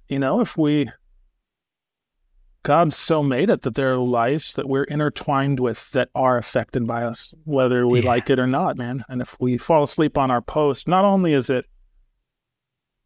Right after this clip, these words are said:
Speaker 1: hurtful to us, but I think the Lord in his love is like, "I intertwined your life with all these people, and they, they're suffering because you decided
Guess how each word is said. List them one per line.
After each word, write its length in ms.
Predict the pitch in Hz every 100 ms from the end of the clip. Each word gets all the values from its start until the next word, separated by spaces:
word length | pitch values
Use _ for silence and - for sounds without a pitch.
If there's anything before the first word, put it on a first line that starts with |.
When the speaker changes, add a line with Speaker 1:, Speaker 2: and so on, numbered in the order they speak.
| _ _ _ _ _ _ _ - _
Speaker 1:
hurtful 320 | 151 - 135 110
to 60 |
us, 520 | 107 165 - - - _ _ - - _ - -
but 100 | 123
I 80 | 120
think 200 | 131 120
the 80 | 120
Lord 260 | 127 135
in 80 | 127
his 200 | 120 107
love 380 | 120 127 196 131
is 140 | 117
like, 200 | 127 117
"I 140 | 127 156
intertwined 540 | 151 113 - 131 127
your 100 | 120
life 300 | 113 127 208
with 140 | 127 123
all 120 | 123
these 180 | 127 -
people, 440 | 165 165 135 131 _ 131
and 200 | 127 123
they, 320 | 131 143 135 - _ _ _ _
they're 140 | 151 135
suffering 520 | - 143 - 135 127
because 380 | 123 - 120 127
you 160 | 135
decided 540 | 127 - 127 123 120